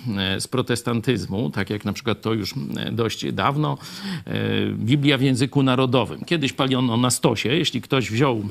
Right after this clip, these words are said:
e, Biblię na przykład w języku angielskim, a nie, e, w łacinie, po łacinie, no to był palony na stosie, nie? E, także to już się,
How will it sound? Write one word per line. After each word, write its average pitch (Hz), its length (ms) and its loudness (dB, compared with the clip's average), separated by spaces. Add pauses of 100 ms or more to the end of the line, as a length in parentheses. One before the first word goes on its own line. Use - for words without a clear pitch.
(220)
e, - 180 -4
Biblię 113 560 2
na 104 140 -4
przykład 104 440 -4
w 110 100 -6
języku 117 440 2
angielskim, 117 580 0
a 110 120 -2
nie, 113 240 2
e, 117 280 -4 (100)
w 107 280 -2
łacinie, 113 480 -2
po 139 80 2
łacinie, 113 520 -2
no 233 120 -2
to 202 80 -2
był 190 160 0
palony 156 400 2
na 208 100 2
stosie, 208 380 2 (160)
nie? 117 260 0 (720)
E, 123 100 4
także 127 280 2
to 190 180 4
już 139 140 4
się, 117 260 2